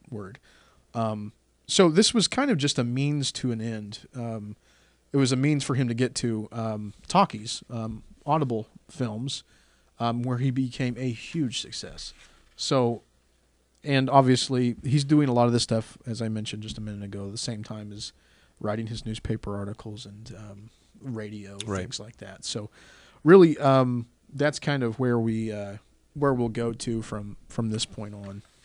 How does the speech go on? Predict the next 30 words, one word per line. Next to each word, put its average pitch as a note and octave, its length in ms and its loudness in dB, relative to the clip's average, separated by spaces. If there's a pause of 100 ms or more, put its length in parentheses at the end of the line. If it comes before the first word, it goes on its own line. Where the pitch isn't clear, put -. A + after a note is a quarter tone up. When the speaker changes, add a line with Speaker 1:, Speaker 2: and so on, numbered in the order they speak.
(1080)
Speaker 1:
Do C#3 100 0
you D3 60 10
have D3+ 80 8
anything C#3+ 220 2
else C#3 180 4
we C#3+ 60 4
wanna B2 180 -2
add B2+ 200 2
before B2 220 -4
we A#2 120 0
kinda A#2 220 -4
wrap A#2+ 220 -2
up? B2 180 0 (300)
Speaker 2:
No, C#4 340 8
um, E3+ 500 4
you D#3 120 0
know, A#2 200 4
I A#2 60 4
wanna G#2 340 2 (680)
tell, B2+ 220 6
you A2 100 0
know, G2+ 80 -2
that G2+ 80 -2
our G2+ 120 -2
listeners, G2 360 -2
like F#2+ 120 -6
you F#2+ 80 -8
were F#2 60 -10
saying, F#2+ 340 -6
um, F2+ 300 -6